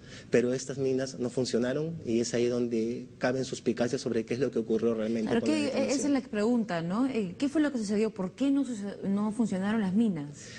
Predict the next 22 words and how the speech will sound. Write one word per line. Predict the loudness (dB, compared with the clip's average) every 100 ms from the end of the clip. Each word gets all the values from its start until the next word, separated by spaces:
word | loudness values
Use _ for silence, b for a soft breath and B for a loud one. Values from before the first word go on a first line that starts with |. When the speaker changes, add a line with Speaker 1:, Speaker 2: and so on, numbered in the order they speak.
| B
Speaker 1:
Teodoro | 2 4 4 2
Elmore | 2 2 0
fue | -2 -4
capturado | -2 0 0 0
por | 0
el | 0
ejército | 0 0 -2 -2
chileno | -2 0 2 2
días | 2 2 0 0
antes | 0 0 -4 -4
de | 0 2 2
la | 0
batalla. | 0 0 0 0 -4 -10 B B B B B B
Algunos | 4 4 4 4
lo | 0
interpretan | 0 -4 0 0 0 -4
como | -2 -2 0
que | 2 2
esto | 0 -4 -2
fue | 2 4 4 2 -4 -6
una | -2 -2
traición. | 0 -2 0 0 0 -2